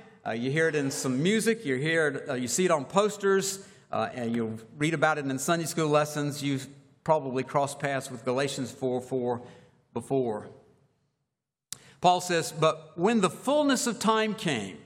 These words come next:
God sent forth his Son, born of a woman, born under the law." In the fullness of time, when the time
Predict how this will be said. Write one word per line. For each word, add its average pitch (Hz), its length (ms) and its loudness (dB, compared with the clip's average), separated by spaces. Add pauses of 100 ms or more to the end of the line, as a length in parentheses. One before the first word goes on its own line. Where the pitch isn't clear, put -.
(1200)
God 180 240 4
sent 190 240 0
forth 185 260 0
his 208 220 2
Son, 160 500 -2 (1160)
born 160 180 2
of 208 80 2
a 214 80 4
woman, 131 560 0 (720)
born 120 180 0
under 120 180 0
the 120 80 -6
law." 120 340 -4 (560)
In 165 60 -2
the 175 60 0
fullness 277 380 0
of 247 100 -6
time, 247 460 -2
when 160 120 2
the 185 60 4
time 190 600 2